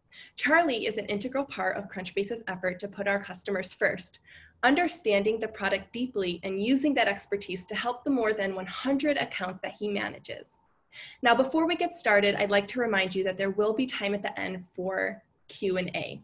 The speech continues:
So please, at any time during the presentation,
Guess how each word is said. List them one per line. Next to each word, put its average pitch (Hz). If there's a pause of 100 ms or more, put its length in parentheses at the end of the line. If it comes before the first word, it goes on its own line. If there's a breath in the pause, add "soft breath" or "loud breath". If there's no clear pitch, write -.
(300 loud breath)
So 285
please, 311
at 302
any 233
time 233
during 196
the 202
presentation, 190